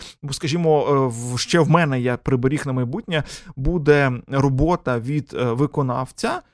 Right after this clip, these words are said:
який присвятив іншу свою роботу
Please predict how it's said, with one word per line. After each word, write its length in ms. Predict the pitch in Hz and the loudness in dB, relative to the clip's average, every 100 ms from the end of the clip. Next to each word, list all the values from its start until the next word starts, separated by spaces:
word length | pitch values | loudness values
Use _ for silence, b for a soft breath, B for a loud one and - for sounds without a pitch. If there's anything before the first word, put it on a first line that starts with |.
| _ | _
який 280 | 139 - 185 | -10 -4 -2
присвятив 600 | - 151 151 - 170 - | 0 -2 -2 2 2 4
іншу 300 | 220 151 131 | 2 2 -2
свою 300 | 143 156 143 | -4 -2 -2
роботу 580 | 123 117 147 - 202 | -2 -4 -6 -2 -2